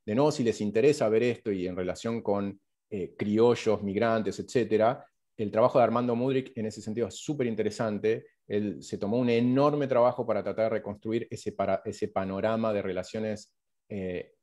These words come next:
intergrupales en el Chaco santafesino. Panorama complejísimo, porque tiene dimensiones étnicas, nacionales,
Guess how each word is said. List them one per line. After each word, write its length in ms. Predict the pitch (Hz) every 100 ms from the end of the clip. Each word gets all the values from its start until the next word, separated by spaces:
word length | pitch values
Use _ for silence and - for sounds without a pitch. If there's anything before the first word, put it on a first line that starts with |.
| _ _ _
intergrupales 1400 | 131 120 110 117 110 104 107 113 127 123 120 127 - -
en 140 | 98
el 100 | 95
Chaco 240 | - 107 107
santafesino. 920 | 104 98 92 95 127 113 113 131 - _ _ _ - _ _ _ _ _
Panorama 500 | 113 117 135 151 160
complejísimo, 760 | - 120 113 120 170 - 117 95
porque 140 | 104
tiene 160 | 127 135
dimensiones 880 | 120 113 110 - 104 92 87 - _ _ _ -
étnicas, 760 | 156 156 151 151 151 147 - -
nacionales, 1120 | 110 104 - 113 117 139 139 139 139 - -